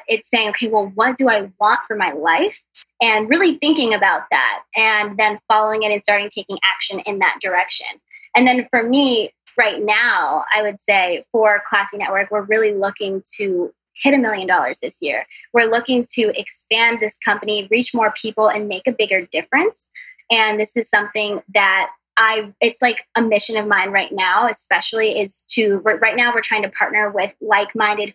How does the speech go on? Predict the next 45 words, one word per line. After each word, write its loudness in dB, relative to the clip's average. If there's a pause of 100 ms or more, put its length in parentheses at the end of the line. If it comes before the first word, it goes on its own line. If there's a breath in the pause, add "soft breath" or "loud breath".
female-centered 2
foundations 0 (280 loud breath)
so -2
that 2
we -6
can -2
also 2
donate -2
a -4
piece -10
of -4
every -2
sale 2
back 0
to -8
that 2
foundation -6 (320 loud breath)
and 4
make 2
an 0 (160)
even 6
bigger 0
impact 0
as 0
we're -6
growing 0
this -18
company. -6 (400 soft breath)
And 2
so 2 (240)
it's 0
just -4
anything 2
that -2
you -10 (160)
feel 2
that -2
you 2
really 2
would -2
like 0
to -6
do 0
in -2
this -8